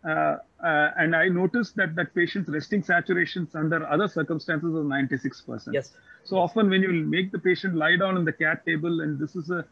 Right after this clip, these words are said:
Speaker 1: patient who might have been a little difficult to sedate, you end up sedating them and they end up with some degree of, uh, desaturation.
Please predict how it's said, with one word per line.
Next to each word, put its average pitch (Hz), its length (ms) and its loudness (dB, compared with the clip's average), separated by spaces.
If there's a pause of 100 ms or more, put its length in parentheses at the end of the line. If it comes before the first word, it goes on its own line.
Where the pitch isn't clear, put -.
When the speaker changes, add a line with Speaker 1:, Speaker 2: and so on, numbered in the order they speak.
(360)
Speaker 1:
patient 180 340 2
who 170 140 0
might 170 280 2
have 175 200 0
been 175 280 0
a 160 40 -2
little 160 280 -2
difficult 156 440 0
to 156 40 -6
sedate, 151 380 -2 (300)
you 170 160 -4
end 151 160 0
up 165 60 -2
sedating 156 520 0
them 165 220 -2
and 156 180 -2
they 160 220 2
end 156 160 2
up 180 220 -4
with 170 140 -2
some 190 280 2
degree 175 300 2
of, 170 100 0 (480)
uh, 139 420 2 (160)
desaturation. 160 760 0